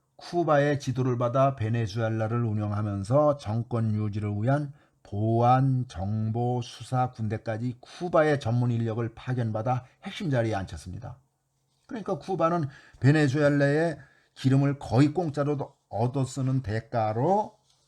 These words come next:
보안 요원들을 보내서 마두로 정권을 지켜주는 역할을 했던 것입니다. 베네수엘라의 반미 정책과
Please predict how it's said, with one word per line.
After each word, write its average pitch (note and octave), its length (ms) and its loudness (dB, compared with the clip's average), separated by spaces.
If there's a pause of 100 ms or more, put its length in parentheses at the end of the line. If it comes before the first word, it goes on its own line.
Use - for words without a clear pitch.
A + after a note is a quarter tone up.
(560)
보안 C3+ 340 6
요원들을 A#2+ 380 0
보내서 A#2 440 -4
마두로 A2+ 440 -2
정권을 A2 380 -6
지켜주는 G#2 440 -6
역할을 F#2+ 400 -12
했던 C3 220 -2
것입니다. D#2+ 420 -10 (1160)
베네수엘라의 B2 1040 2 (300)
반미 B2 480 2
정책과 - 1800 -2